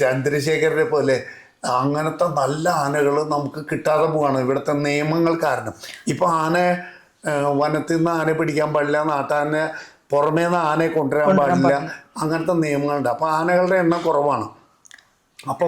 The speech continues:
Speaker 1: പുതുതായി ഈ പല നിയമങ്ങളും നിർദ്ദേശങ്ങളും വരുന്നത് ആനകളോടുള്ള സ്നേഹം കൊണ്ടാണ്, അല്ലാണ്ട് പൂരത്തിനോടുള്ള, ഏഹ്,
Speaker 2: പക്ഷെ ഈ വാദ്യകലകളോടുള്ള ഒരു,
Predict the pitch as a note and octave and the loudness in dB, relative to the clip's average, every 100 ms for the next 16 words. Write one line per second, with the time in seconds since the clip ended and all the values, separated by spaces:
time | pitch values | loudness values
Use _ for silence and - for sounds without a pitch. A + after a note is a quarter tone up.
0 | E3 D#3 D3+ E3 F#3+ G#3 A3 A3 - - | -2 -2 0 2 4 4 4 2 0 -12
1 | _ _ _ - F3+ F3 F3 E3+ F#3+ G3+ | _ _ _ -4 0 0 2 0 2 0
2 | - - C#4 E3+ E3+ E3+ F3+ F#3 F#3+ F#3+ | -4 -6 -2 0 0 0 2 2 2 0
3 | E3 C#3 E3 D#3 F3 F#3 F3+ D#3+ D#3 D#3+ | 0 0 -2 0 0 2 2 0 0 -2
4 | E3+ F3 F3+ - - - _ _ - C#3 | 2 4 4 -2 -16 -20 _ _ -2 0
5 | D#3+ E3+ F3+ F#3+ F#3+ G3+ G3+ G3 F#3 E3+ | 0 2 2 2 2 2 0 0 0 2
6 | E3+ F3 F3+ D3 A#2+ C3 D3 D#3 D#3+ D3 | 0 0 0 0 0 2 0 0 -2 0
7 | D#3 E3+ F3 F3+ F#3+ F#3+ G3+ G#3 G#3 G#3 | 2 0 0 2 2 2 2 2 0 -4
8 | - - - - F3 F3+ F#3 A#3 B3+ E4 | -14 -20 -14 -4 0 0 0 0 0 0
9 | D#4+ A3+ A#3 A#3+ B3+ C#4 D4+ D4+ D4 D4 | 0 2 2 2 0 0 0 0 0 2
10 | D4 D4 D4 C#4+ C#4+ | 2 2 0 2 2